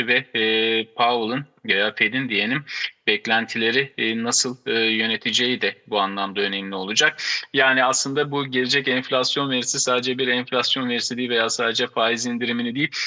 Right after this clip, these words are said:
birçok şeyi tetikleyecek piyasada. Tabii fiyatlamaları da ve dolar endeksini de etkileme, e, niteliğine sahip beklentileri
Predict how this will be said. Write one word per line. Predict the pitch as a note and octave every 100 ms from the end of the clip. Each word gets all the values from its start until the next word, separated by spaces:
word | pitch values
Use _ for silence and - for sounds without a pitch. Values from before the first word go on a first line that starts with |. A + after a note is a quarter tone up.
| - _
birçok | D3 C#3 C#3 C3
şeyi | - D3+
tetikleyecek | D3+ - B2+ - A#2+ C3+ C3+ -
piyasada. | A2+ A2 - A#2+ D#3+ - - - _
Tabii | B2 C3
fiyatlamaları | C3 B2 A#2+ B2+ B2 B2+ C3
da | A2
ve | B2+
dolar | C3 A#2 B2
endeksini | A#2+ A#2+ - C3 B2+
de | G#2+
etkileme, | G#2+ - A2 A2 A2 A2+ -
e, | A#2 A2 A2
niteliğine | G#2+ - A2 G#2+ G#2+
sahip | - A2 A#2+ C3+ B2
beklentileri | A2+ A#2 A2 - A2+ A2+